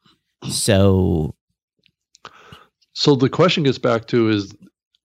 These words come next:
Speaker 2: it doesn't appear that this is, um, triggering retargeting through, through Nielsen.
Speaker 1: Well,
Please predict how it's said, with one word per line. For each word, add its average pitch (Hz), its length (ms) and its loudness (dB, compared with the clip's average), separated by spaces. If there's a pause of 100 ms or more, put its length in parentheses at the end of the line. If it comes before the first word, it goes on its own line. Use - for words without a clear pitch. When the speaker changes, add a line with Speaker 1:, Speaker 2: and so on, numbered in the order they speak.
(120)
Speaker 2:
it 117 180 -4
doesn't 151 320 2
appear 117 560 -2
that 107 360 -4
this 117 280 -2
is, 104 760 -2
um, 107 460 -2 (100)
triggering 110 560 0
retargeting 107 800 0 (1080)
through, 107 320 -6 (120)
through 104 180 -10
Nielsen. 107 440 -8
Speaker 1:
Well, 143 1600 4